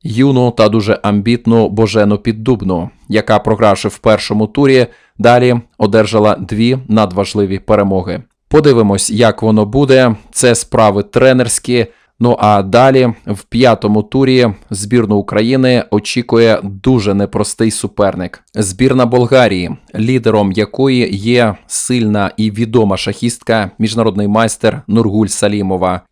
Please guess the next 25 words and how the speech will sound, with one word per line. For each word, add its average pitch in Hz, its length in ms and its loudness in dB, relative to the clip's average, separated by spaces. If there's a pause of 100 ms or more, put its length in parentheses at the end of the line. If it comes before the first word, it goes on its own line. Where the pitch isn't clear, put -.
Побажаємо 113 540 2
нашим 107 340 0
дівчатам 101 680 -2
вдалої 104 580 2
гри 120 360 0 (200)
і 117 320 0
хорошого 104 580 0
результату. 110 680 0 (280)
А 107 160 2
ви, 123 200 2
шановні 110 400 0
глядачі, 104 580 -2
не 110 180 0
забувайте 117 680 -2
ставити 101 460 -2
лайки, 113 600 0 (100)
пишіть 107 360 -4
свої 104 220 -2
коментарі, 104 640 -2 (240)
підтримуйте 120 920 0
канал 104 360 -2
Шахи 92 340 -4
для 92 160 -4
всіх - 440 -6 (120)
підпискою. 98 800 -4